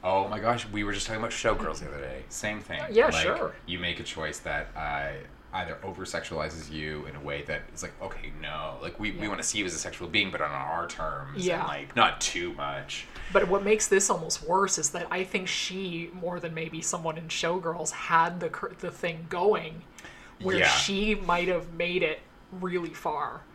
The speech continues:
Speaker 2: Where I'm not so
Speaker 1: Yeah.
Speaker 2: sure about the gal in the other movie. She'd already been in shitty
Speaker 1: Elizabeth Berkley,
Speaker 2: Yeah,
Speaker 1: yeah.
Speaker 2: like,
Speaker 1: Yeah.
Speaker 2: who knows, right?
Speaker 1: Yeah,
Speaker 2: But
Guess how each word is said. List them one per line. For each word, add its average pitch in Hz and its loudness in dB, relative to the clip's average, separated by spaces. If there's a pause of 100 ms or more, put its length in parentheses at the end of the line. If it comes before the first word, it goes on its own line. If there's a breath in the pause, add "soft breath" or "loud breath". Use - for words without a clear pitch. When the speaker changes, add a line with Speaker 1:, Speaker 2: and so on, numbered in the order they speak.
(140)
Speaker 2:
Where 180 2
I'm 165 -2
not 180 4
so 151 8
Speaker 1:
Yeah. - 8
Speaker 2:
sure 185 6
about 165 -2
the 160 -4
gal 160 0
in 156 -8
the 165 -10
other 160 -6
movie. 170 0
She'd 185 -2
already 165 4
been 156 -8
in 151 -10 (140)
shitty - 0
Speaker 1:
Elizabeth - -2
Berkley, 175 -2
Speaker 2:
Yeah, 277 2
Speaker 1:
yeah. 202 12
Speaker 2:
like, 185 0
Speaker 1:
Yeah. 311 4
Speaker 2:
who 247 2
knows, 165 2
right? 175 4
Speaker 1:
Yeah, 127 8
Speaker 2:
But 185 6